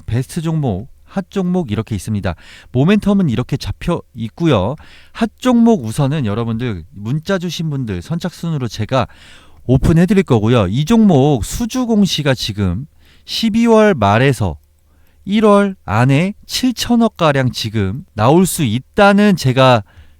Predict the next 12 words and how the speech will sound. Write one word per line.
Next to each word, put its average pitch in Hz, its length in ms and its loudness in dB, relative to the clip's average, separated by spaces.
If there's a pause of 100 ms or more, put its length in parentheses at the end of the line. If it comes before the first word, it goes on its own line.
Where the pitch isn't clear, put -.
(120)
제보를 165 400 6
들었어요. 127 560 2
그렇기 151 240 -2
때문에 131 380 2
여기서 131 380 4
영상으로는 151 760 2 (320)
오픈을 175 420 0
해드릴 196 240 0
수가 170 260 -6
없기 101 340 -4
때문에 147 580 -2 (260)
어떻게 180 640 -6